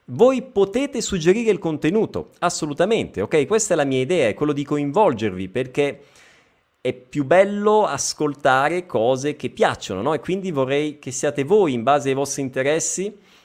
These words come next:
a proporre delle cose. Poi dei contenuti, eh, o argomenti, non lo so, o cantanti ad esempio, o un contenuto specifico. E poi potremmo fare dei sondaggi su Telegram o su Instagram e voi decidete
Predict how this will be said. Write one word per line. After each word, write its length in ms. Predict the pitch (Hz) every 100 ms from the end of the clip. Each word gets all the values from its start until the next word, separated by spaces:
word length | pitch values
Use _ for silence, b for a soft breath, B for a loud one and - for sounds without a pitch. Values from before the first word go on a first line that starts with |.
| b
a 280 | 143 151 - _
proporre 640 | 151 151 233 139 127 196 -
delle 240 | 131 135
cose. 460 | 135 120 95 95 123
Poi 280 | 247 226 127 B B
dei 180 | 127 131
contenuti, 840 | 139 135 147 143 107 92 135 190 b b b b
eh, 100 | 120
o 200 | 117 143
argomenti, 840 | 123 113 113 120 196 147 98 98
non 120 | 92 98
lo 60 |
so, 180 | 95 190
o 220 | 190 117
cantanti 840 | - 110 107 - 107 175 135 95 104
ad 80 |
esempio, 480 | 95 92 180 185 220
o 100 | 269
un 220 | 202 147
contenuto 480 | 127 139 139 139 127
specifico. 840 | 120 - 123 - 196 - 95 82 -
E 120 | 269
poi 160 | 339
potremmo 380 | - - 165 156
fare 220 | 156 165
dei 120 | 147 143
sondaggi 720 | 143 135 190 180 104 92 82
su 240 | - 123
Telegram 480 | 185 185 123 107 107
o 20 |
su 160 | 107 165
Instagram 540 | 226 202 127 107 95 b b b b
e 160 | 214
voi 320 | 165 160 247
decidete 680 | 139 139 - 170 185 202 226